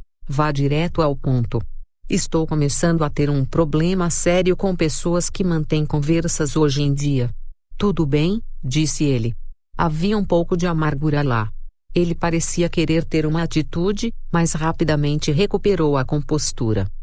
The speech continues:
"Estamos sendo assaltados em todos os níveis. É como nada que já vimos. Alguém está entrando e limpando todo o ouro do dia de nossas lojas, procurando nossos cofres,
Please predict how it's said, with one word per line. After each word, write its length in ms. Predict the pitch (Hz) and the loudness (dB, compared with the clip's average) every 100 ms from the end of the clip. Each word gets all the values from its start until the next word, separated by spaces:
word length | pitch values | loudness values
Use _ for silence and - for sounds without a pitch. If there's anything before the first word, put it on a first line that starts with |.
| - _ - | -12 _ -4
"Estamos 480 | 180 - 196 190 175 | 0 2 2 0 0
sendo 320 | - 160 151 | 0 2 2
assaltados 760 | 147 156 143 156 165 185 185 | 0 -2 0 0 0 0 0
em 120 | 175 165 | 0 0
todos 420 | 170 165 160 143 | 0 0 0 0
os 160 | 135 | 0
níveis. 640 | 147 131 120 117 117 - - - - _ - | 0 2 0 0 -2 -2 -6 -8 -12 _ -4
É 80 | 175 | -2
como 280 | - 165 160 | 0 0 2
nada 360 | 160 196 214 | 2 2 0
que 120 | - | 0
já 180 | 196 180 | 0 0
vimos. 580 | 170 151 131 123 - - - - - - | 0 0 0 -2 -4 -8 -8 -10 -14 -4
Alguém 440 | 156 147 143 180 180 | 0 2 2 2 2
está 300 | 175 165 165 | 0 0 -2
entrando 480 | 160 165 180 185 175 | -2 -2 0 0 2
e 100 | 170 | 2
limpando 540 | 214 214 170 156 139 | 2 0 0 0 -2
todo 380 | 139 180 190 170 | 0 0 2 2
o 20 | |
ouro 320 | 165 160 156 | 2 2 2
do 160 | 147 143 | 0 0
dia 220 | 131 135 | 0 0
de 260 | 123 123 - - - _ - | 0 -2 -2 -8 -14 _ -4
nossas 400 | 156 160 156 131 | 0 2 0 -2
lojas, 720 | 147 151 165 185 190 190 - - - | 0 0 2 0 0 -2 -4 -6 -6
procurando 560 | - 175 180 170 175 170 | -2 0 2 2 2 2
nossos 420 | 170 165 160 - | 0 0 -2 -2
cofres, 640 | - 175 180 - 226 - | 0 0 0 -4 -2 -4